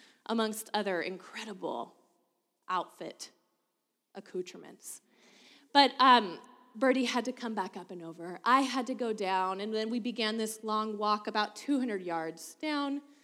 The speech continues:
and there was an opening in the fence. There's now a road, which we'll talk about later,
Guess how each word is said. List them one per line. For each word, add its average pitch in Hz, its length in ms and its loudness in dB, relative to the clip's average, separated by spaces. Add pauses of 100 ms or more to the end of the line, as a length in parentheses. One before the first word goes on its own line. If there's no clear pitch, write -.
(260)
and 226 140 -2
there 226 80 4
was 220 160 0
an - 100 -8
opening 190 320 -4
in 151 80 -8
the 151 80 -14
fence. - 720 -14
There's 403 160 2
now 370 240 6
a 339 60 0
road, 190 360 -2 (760)
which - 180 -10
we'll 208 100 -4
talk 185 260 -10
about - 240 -12
later, 165 320 -16